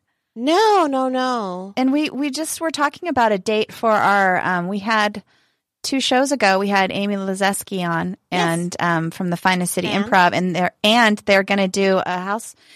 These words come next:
Speaker 2: They said they would, um, they said they would, oh dear.
Speaker 1: Something sounds very wrong.
Speaker 2: Yeah, our mics died, or our headphones just died. We had a, oh, okay. It's kinda coming back now. We just had a on-air,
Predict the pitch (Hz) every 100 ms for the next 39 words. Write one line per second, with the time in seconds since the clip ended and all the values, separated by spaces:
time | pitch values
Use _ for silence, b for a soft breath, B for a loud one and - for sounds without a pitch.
0 | b 226 226 247 233 226 214 196 - 185
1 | 170 165 170 - B B B B _ -
2 | 226 - 233 240 220 202 190 - - 220
3 | 208 190 - 208 196 190 - _ _ -
4 | 339 359 311 262 233 240 226 220 226 262
5 | 262 220 233 254 226 247 254 240 233 233
6 | 240 240 254 285 - - 269 262 262 269
7 | 220 190 180 226 - 247 240 240 - 233
8 | - 226 220 220 214 190 202 196 - 190
9 | 175 165 - _ _ _ 196 185 - 175
10 | - _ _ _ - 220 - 262 247 233
11 | 202 190 175 - 170 160 156 - _ _
12 | _ _ 240 269 294 220 175 160 - _
13 | - 180 185 - 180 180 175